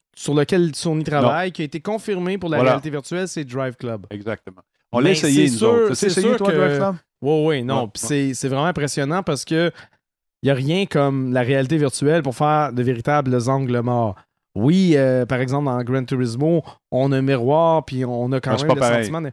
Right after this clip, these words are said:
Speaker 1: mais ça a rien à voir.
Speaker 2: Puis la plupart
Speaker 1: Là,
Speaker 2: des
Speaker 1: tu
Speaker 2: gens
Speaker 1: vires la tête, puis
Speaker 2: Exact.
Speaker 1: tu vois exactement ce qui est en arrière de toi.
Speaker 2: La plupart des gens que j'ai vus jouer à ça sont tellement habitués de jouer à des jeux qui sont norma-, normaux, entre guillemets, sans réalité virtuelle, qu'ils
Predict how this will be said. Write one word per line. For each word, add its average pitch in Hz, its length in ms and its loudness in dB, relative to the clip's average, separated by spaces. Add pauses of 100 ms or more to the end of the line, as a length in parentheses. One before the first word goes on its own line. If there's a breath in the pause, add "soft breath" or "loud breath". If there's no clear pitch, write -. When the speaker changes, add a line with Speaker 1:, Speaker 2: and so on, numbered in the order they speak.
(140)
Speaker 1:
mais 117 160 -10
ça 131 160 -6
a 120 40 -6
rien 131 360 -8
à 127 80 -4
voir. 127 300 -2
Speaker 2:
Puis 113 40 -4
la 113 60 -2
plupart 151 220 2
Speaker 1:
Là, 151 40 2
Speaker 2:
des 139 80 0
Speaker 1:
tu 127 60 0
Speaker 2:
gens 147 180 0
Speaker 1:
vires 190 220 0
la 143 160 -2
tête, 165 320 -4
puis - 100 -16
Speaker 2:
Exact. 123 140 0
Speaker 1:
tu 117 60 0
vois 151 80 -2
exactement 143 680 -6
ce - 80 -14
qui 139 60 -10
est 127 100 -10
en 123 80 -6
arrière 120 220 -4
de 113 80 -4
toi. 113 280 -6
Speaker 2:
La 117 120 -4
plupart 151 240 2
des 143 100 0
gens 143 160 -2
que 131 100 -4
j'ai 117 160 -2
vus 113 200 -4
jouer 123 220 0
à 120 40 2
ça 151 400 0
sont 120 160 -8
tellement 131 240 -2
habitués 139 380 -2
de 120 100 0
jouer 127 300 0
à 107 100 0
des 110 220 -2
jeux 127 320 0
qui 113 180 -4
sont 120 260 -4
norma-, 113 400 -4
normaux, 120 500 2
entre 117 120 -2
guillemets, 117 300 0
sans 131 160 -4
réalité 123 300 0
virtuelle, 127 360 0
qu'ils 117 460 0